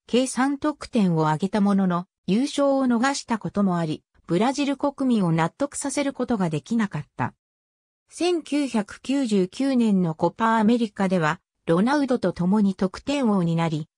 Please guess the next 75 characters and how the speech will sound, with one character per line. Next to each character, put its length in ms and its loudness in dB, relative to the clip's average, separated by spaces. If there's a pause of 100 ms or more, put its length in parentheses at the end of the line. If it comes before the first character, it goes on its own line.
(140)
エ 100 2
ム 160 2
ブ 140 2
イ 80 0
ピ 220 -2
ー 20 0
に 120 2
も 120 2
輝 420 -2
く 120 -18
と、 220 -2 (220)
二 140 2
千 340 0
一 240 -2
年 220 2
に 100 0
行 100 -2
わ 380 2
れ 120 0
た 120 0
二 140 2
千 260 0
二 140 2
フ 80 0
ィ 120 4
フ 100 0
ァ 40 4
ワ 120 2
ー 120 0
ル 80 -4
ド 140 -2
カ 140 -4
ッ 40 -6 (140)
プ 180 -2 (220)
南 280 0
米 220 0
予 100 0
選 280 2
で 100 2
は、 220 0 (240)
同 180 2
国 340 -2
は 220 2 (220)
苦 80 -10
戦 300 -2
を 100 2
続 260 -4
け 140 -4
た 140 -2
が、 240 0 (200)
十 240 0
月 300 -4
七 240 0
日 140 0
の 100 2
チ 180 -6
リ 120 -2
戦 280 2
で 100 2
一 180 -4
得 240 -4
点 280 0
を 220 0 (220)
挙 180 2
げ、 220 2 (220)
本 260 -2
大 240 -4
会 240 -2
出 320 -6
場 240 0
に 180 2
貢 220 0
献 260 0
し 100 -8
た。 240 -4